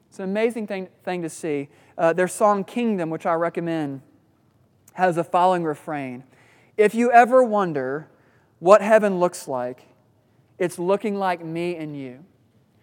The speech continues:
And they sing this line over and over. "If you ever wonder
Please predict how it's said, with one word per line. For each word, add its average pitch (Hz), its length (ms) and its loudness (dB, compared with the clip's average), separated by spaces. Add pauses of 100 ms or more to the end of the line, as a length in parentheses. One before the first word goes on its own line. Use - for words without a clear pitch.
(300)
And 180 120 -4
they 185 120 2
sing 233 320 -6
this 220 200 -6
line 185 420 -4
over 208 340 4
and 196 80 -4
over. 175 260 -4
"If 202 220 -2
you 226 100 -2
ever 220 280 4
wonder 175 580 0